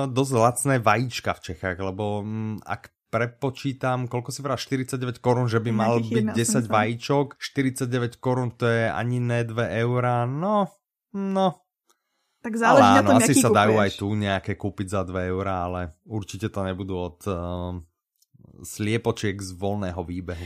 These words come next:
Speaker 2: Áno, tak ty od slepiček z voľného výbehu sa bavíme o úplne iných cenách.
Speaker 1: Áno, áno. Špeciálne, ešte by som teda ja rád upozornil, že, a, táto akcia tých štyridsaťdeväť korún, že vás stojí prvý mesiac členstva,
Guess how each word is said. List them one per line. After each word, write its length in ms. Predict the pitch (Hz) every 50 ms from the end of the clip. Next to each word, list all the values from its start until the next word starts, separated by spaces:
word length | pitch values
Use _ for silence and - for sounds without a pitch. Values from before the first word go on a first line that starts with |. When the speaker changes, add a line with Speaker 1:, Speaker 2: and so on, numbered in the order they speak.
| - -
Speaker 2:
Áno, 240 | - 226 254 254 240
tak 180 | 208 - - -
ty 200 | - 254 269 254
od 140 | - 233
slepiček 420 | 226 - 262 240 247 269 226 277 247
z 80 | 254
voľného 320 | 233 220 226 226 214 226 226
výbehu 320 | 226 226 220 202 226 240
sa 160 | 240 - -
bavíme 300 | 214 208 208 214 220 233
o 100 | 254 214
úplne 400 | 226 220 - 277 302 277 277 277
iných 320 | 247 226 220 294 330 - -
cenách. 320 | - - 269 - - - 262
Speaker 1:
Áno, 280 | 269 - - 180 185 247 - 247 247 - -
áno. 240 | - 90 92 87 85 - - _ _
Špeciálne, 1080 | - - - - - - 170 175 170 - 190 170 151 135 127 127 139 160 190 190 170
ešte 200 | 156 139 - -
by 100 | 170 165
som 140 | - 190 151
teda 260 | 185 170 156 127 107
ja 240 | - 80 104 104 101
rád 240 | 98 98 95 - -
upozornil, 600 | - 110 107 135 127 139 156 151 165 175 180 175
že, 240 | 135 98 95 80 71
a, 280 | - 101 95 90 87 76
táto 360 | - - 113 131 135 120 143
akcia 320 | 107 113 127 - - 156 131
tých 140 | - -
štyridsaťdeväť 1040 | - - - 143 143 139 - 127 107 95 113 117 117 117 113 - - - _ _ _
korún, 560 | _ - 120 131 139 147 156 160 160 160 151
že 160 | 139 120 117 104
vás 180 | 101 98 -
stojí 260 | - - 110 101 98 92
prvý 420 | - - 120 120 117 120 117 110
mesiac 400 | 104 104 98 95 - - 82 -
členstva, 840 | - - - - 131 147 156 151 - - - 147 143 139 139 120